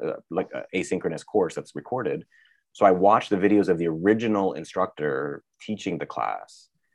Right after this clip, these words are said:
And I watched all, um, however many lectures, there's, um, I think twenty-four, twenty-five lectures, uh, seventy-five minutes apiece. And I'm like,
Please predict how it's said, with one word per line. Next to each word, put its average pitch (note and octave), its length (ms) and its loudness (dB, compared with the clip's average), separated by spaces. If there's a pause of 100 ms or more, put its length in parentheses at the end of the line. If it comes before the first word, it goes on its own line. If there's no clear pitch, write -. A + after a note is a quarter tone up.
(280)
And D#2+ 80 -6
I D#2 40 -2
watched F2 260 2
all, G#2 800 8
um, E2+ 480 -2
however F#2 260 2
many F2 180 2
lectures, D2+ 340 -2
there's, D2 340 -8
um, D2+ 540 -10
I - 40 -14
think F2+ 120 -6
twenty-four, F2 800 -2 (160)
twenty-five E2 320 -2
lectures, D2 680 -6 (760)
uh, C#2+ 140 -6
seventy-five E2+ 460 2
minutes E2+ 240 0
apiece. G2+ 460 -4
And E2+ 120 -4
I'm F2 120 -2
like, E2 260 -4